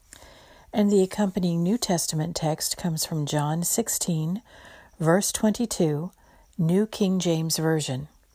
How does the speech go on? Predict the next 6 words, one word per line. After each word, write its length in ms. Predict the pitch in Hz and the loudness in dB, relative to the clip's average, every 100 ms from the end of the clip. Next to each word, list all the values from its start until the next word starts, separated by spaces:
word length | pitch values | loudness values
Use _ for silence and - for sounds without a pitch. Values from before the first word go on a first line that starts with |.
| _ _ _ _ - - - _ _ _ | _ _ _ _ -18 -18 -20 _ _ _
Jesus 400 | - 226 226 240 | 0 2 2 2
said, 500 | - - 156 143 156 - _ _ _ _ _ _ _ _ - | 2 2 -2 -4 -8 -16 _ _ _ _ _ _ _ _ -2
"You 200 | 208 208 | 2 4
now 300 | 208 214 233 | 4 4 2
have 240 | 202 226 | 2 0
sorrow, 600 | - 185 156 147 143 170 | 0 0 0 -2 -4 -10